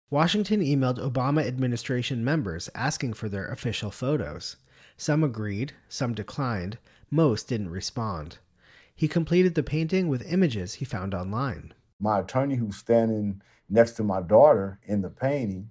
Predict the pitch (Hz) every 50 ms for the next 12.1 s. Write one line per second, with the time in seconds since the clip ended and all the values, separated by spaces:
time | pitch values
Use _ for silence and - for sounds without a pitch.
0 | _ - - 113 113 107 104 104 101 - - - - 104 95 92 87 85 - -
1 | - 87 - - 101 107 107 - 110 104 101 101 98 101 92 - 98 95 95 -
2 | - 113 107 101 - - _ - 117 98 87 101 107 104 - - 98 98 95 110
3 | 101 104 - 151 127 92 82 - 98 101 110 104 101 104 95 104 107 110 107 107
4 | 107 117 117 117 - 113 110 117 131 131 127 156 160 151 123 101 - 107 85 -
5 | 87 90 90 101 98 - - - - - - - - - - 110 107 104 113 120
6 | 120 104 107 98 - - 127 - - 92 - - - 185 185 - 110 101 98 95
7 | 87 - - 156 180 185 147 117 98 90 - 107 107 95 90 90 87 92 113 143
8 | 160 139 82 69 - - _ _ _ _ _ - - - 117 123 - 226 190 156
9 | 160 175 185 180 175 202 214 208 196 185 190 190 190 190 185 185 180 202 202 170
10 | 107 - - 107 123 123 117 117 123 143 - _ _ - _ _ - _ _ _
11 | _ 92 101 101 98 90 90 85 104 139 160 175 165 160 165 196 196 139 113 113
12 | 127 127